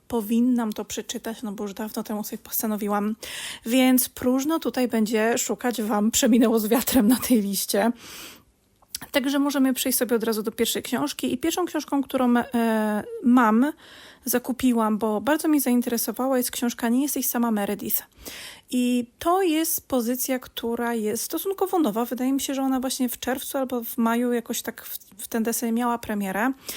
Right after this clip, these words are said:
I widziałam już ją na różnych kanałach, ale jak już Wam wspominałam chyba w poprzednim filmie, albo jeżeli nie, to w przyszłym usłyszycie, ja już się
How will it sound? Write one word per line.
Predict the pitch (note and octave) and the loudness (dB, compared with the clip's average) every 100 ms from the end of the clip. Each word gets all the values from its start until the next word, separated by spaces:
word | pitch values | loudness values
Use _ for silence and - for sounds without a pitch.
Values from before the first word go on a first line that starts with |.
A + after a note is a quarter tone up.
| - - - - | -12 -12 -10 0
I | C4 C4 | 2 2
widziałam | C4 D#4 D4+ | 2 2 2
już | C#4+ | 0
ją | D4 C#4 | 2 4
na | C#4 C4+ | 4 2
różnych | B3+ B3 | 2 0
kanałach, | A#3 C4+ C#4 C4 B3+ - | 0 0 2 2 2 0
ale | A#3+ A#3 A3+ | 0 2 2
jak | A3+ - | 0 -4
już | A3+ | -4
Wam | A#3 A3 | 0 0
wspominałam | A3 - A#3+ A#3 A3+ A3 | 0 -2 0 2 2 0
chyba | A3+ A3 | -2 -4
w | |
poprzednim | B3 - A#3+ A3 | -4 -4 -2 0
filmie, | A#3 B3 A3+ A3 | 0 0 0 0
albo | G#3 G#3 | -2 -2
jeżeli | G#3+ A#3 A3 | -2 -2 -2
nie, | G#3 A3 | -4 -4
to | G3+ | -8
w | - | -6
przyszłym | - B3 A#3+ A3 G#3+ | -2 0 0 0 -2
usłyszycie, | A3 A3+ A#3+ A#3+ A3+ A3 | -4 -2 -2 -2 -2 -2
ja | A#3 | 0
już | A#3 A3 A3 | 0 0 -2
się | - G#3+ | -2 0